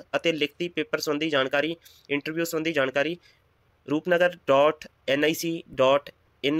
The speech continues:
ਤੋਂ ਪ੍ਰਾਪਤ ਕਰ ਸਕਦੇ ਹਨ। ਜੇਕਰ ਕੋਈ ਸੋਧ ਹੋਈ ਤਾਂ ਕੇਵਲ ਉਪਰੋਕਤ ਸਾਈਟ 'ਤੇ ਹੀ ਅਪਲੋਡ ਕੀਤੀ ਜਾਵੇਗੀ।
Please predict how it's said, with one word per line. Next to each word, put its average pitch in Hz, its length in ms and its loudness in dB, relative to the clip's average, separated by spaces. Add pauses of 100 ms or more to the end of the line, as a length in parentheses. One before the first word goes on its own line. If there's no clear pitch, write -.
ਤੋਂ 160 120 4
ਪ੍ਰਾਪਤ 135 320 -2
ਕਰ 127 120 2
ਸਕਦੇ 131 300 -2
ਹਨ। 147 120 -2 (280)
ਜੇਕਰ 156 240 2
ਕੋਈ 180 260 0
ਸੋਧ 165 280 2
ਹੋਈ 170 180 0
ਤਾਂ 170 100 0
ਕੇਵਲ 165 380 0 (180)
ਉਪਰੋਕਤ 160 460 0
ਸਾਈਟ 147 300 -2
'ਤੇ 160 120 0
ਹੀ 156 160 0
ਅਪਲੋਡ 160 280 0
ਕੀਤੀ 156 240 -6
ਜਾਵੇਗੀ। 151 400 0